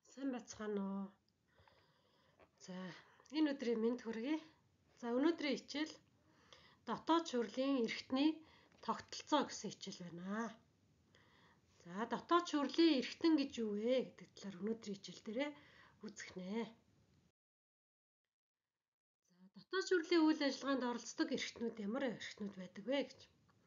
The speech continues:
Тэгэхээр дотоод эрхтний тогтолцооны химийн мэдээ дамжуулагчид буюу дааврууд нь дотоод шүрлийн булчирхаануудаас гардаг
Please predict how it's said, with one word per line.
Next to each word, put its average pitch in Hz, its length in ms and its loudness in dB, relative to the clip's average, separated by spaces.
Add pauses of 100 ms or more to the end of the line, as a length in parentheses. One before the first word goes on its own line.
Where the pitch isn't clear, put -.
(400)
Тэгэхээр 269 300 -4
дотоод 370 460 4 (100)
эрхтний 294 480 2
тогтолцооны 240 880 -4 (400)
химийн 339 480 10
мэдээ 285 360 4
дамжуулагчид 247 880 -2 (460)
буюу 240 380 4
дааврууд 240 600 0
нь 359 200 4 (460)
дотоод 339 440 4
шүрлийн 277 380 0
булчирхаануудаас 262 840 -2
гардаг - 380 -12